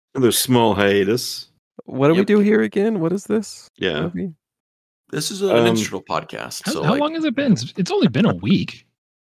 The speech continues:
Speaker 3: Yeah, it, it has been a
Speaker 2: Feels
Speaker 3: week.
Speaker 2: like a
Speaker 3: I, I
Speaker 2: long
Speaker 3: said
Speaker 2: time.
Speaker 3: two. It does feel like it's been a long
Speaker 4: It
Speaker 3: time.
Speaker 4: does feel like a long time. But
Speaker 1: Well, I think we had two week-long breaks, non-concurrent week-long breaks, right,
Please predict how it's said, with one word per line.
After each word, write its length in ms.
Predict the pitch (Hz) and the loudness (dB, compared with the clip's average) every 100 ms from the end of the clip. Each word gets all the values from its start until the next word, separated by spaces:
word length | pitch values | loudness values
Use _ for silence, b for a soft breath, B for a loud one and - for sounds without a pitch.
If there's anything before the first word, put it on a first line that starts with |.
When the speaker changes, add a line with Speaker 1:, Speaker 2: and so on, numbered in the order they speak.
| _ | _
Speaker 3:
Yeah, 160 | - 78 | -6 -4
it, 100 | - | 0
it 220 | 98 95 120 | 2 2 2
has 120 | 104 | 2
been 140 | 87 | 0
a 20 | 185 | -2
Speaker 2:
Feels 40 | |
Speaker 3:
week. 100 | - | -2
Speaker 2:
like 80 | 269 | 0
a 40 | |
Speaker 3:
I, 40 | 127 | 2
I 20 | |
Speaker 2:
long 200 | 120 113 | 2 0
Speaker 3:
said 160 | 110 110 | -2 -2
Speaker 2:
time. 180 | 120 | -2
Speaker 3:
two. 160 | 107 98 _ _ - | -2 -10 _ _ -8
It 40 | |
does 140 | 107 98 | -6 -4
feel 120 | - | -8
like 120 | - | -10
it's 120 | - | -14
been 120 | - | -16
a 60 | - | -16
long 100 | - - | -12 -4
Speaker 4:
It 80 | 131 | 2
Speaker 3:
time. 80 | |
Speaker 4:
does 100 | 135 | 2
feel 120 | - 113 | 2 0
like 140 | 101 | 0
a 60 | 98 | -2
long 220 | 92 90 | -4 -6
time. 320 | - 55 139 - _ _ | -10 -12 -12 -18 _ _
But 100 | 110 | -2
Speaker 1:
Well, 140 | 90 | 0
I 40 | 110 | 2
think 160 | 127 | 0
we 120 | 95 | 0
had 200 | 101 95 - | 0 -2 -2
two 260 | - 107 | -4 -2
week-long 560 | 90 85 - 85 82 76 | -2 -6 -6 -4 -4 -4
breaks, 640 | 71 69 67 - - - - _ _ _ _ _ | -2 -2 -4 -10 -18 -20 -20 _ _ _ _ _
non-concurrent 720 | 104 110 107 95 87 92 65 | -2 0 0 -2 -2 -2 -2
week-long 380 | 65 - 85 65 | -6 -10 -8 -8
breaks, 380 | 67 60 - - | -6 -8 -8 -12
right, 200 | 78 71 | -8 -8